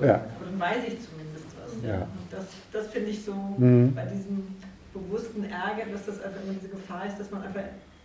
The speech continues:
Speaker 2: da so abrutschen kann.
Speaker 1: Mhm.
Speaker 2: Und außerdem
Speaker 1: Mhm.
Speaker 2: auch so aus der Frauenperspektive, die wir eher tendenziell aggressionsgehemmt sind.
Speaker 1: Mhm.
Speaker 2: Das war viele Jahre am Anfang im Buddhismus für mich so,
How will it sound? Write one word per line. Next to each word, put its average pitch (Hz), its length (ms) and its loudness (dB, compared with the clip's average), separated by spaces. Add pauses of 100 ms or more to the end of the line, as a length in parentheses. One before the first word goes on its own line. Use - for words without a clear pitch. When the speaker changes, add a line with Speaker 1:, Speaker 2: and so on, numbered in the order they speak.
(200)
Speaker 2:
da 185 100 -4
so 185 80 -2
abrutschen - 460 -8 (100)
kann. 165 140 -8 (100)
Speaker 1:
Mhm. 139 380 10 (100)
Speaker 2:
Und 196 180 -2
außerdem - 440 6
Speaker 1:
Mhm. 117 80 6
Speaker 2:
auch - 80 -2
so 202 120 -2 (200)
aus - 100 -10
der 175 160 -6
Frauenperspektive, 208 920 -6
die 202 120 -6
wir 196 120 -6 (200)
eher 214 300 0
tendenziell 202 640 -4 (560)
aggressionsgehemmt 190 920 -6
sind. 233 320 -8 (260)
Speaker 1:
Mhm. 147 580 10
Speaker 2:
Das - 120 -10
war 165 100 -4 (140)
viele 226 220 -4
Jahre 180 220 0
am 175 120 -4
Anfang 175 300 -8
im 175 80 -8
Buddhismus 170 480 -8
für - 100 -16
mich 160 180 -14
so, 170 140 -10